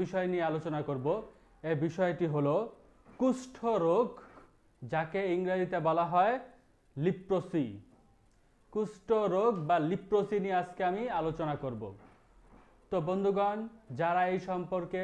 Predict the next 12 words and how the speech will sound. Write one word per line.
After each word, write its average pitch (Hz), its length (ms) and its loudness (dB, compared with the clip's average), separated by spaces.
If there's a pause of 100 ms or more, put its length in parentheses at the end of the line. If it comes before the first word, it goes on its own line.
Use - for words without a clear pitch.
(180)
বিস্তারিত 180 420 -4 (120)
জানতে 165 360 -2
চান 190 160 4 (140)
এবং 160 120 0 (140)
যাদের 165 280 0 (100)
এই 170 80 -2 (100)
সমস্যা 156 400 -2
রয়েছে, 143 380 0 (680)
তারা 185 220 6 (160)
পুরো 214 220 4 (220)
ভিডিওটি 185 460 4
না 156 40 0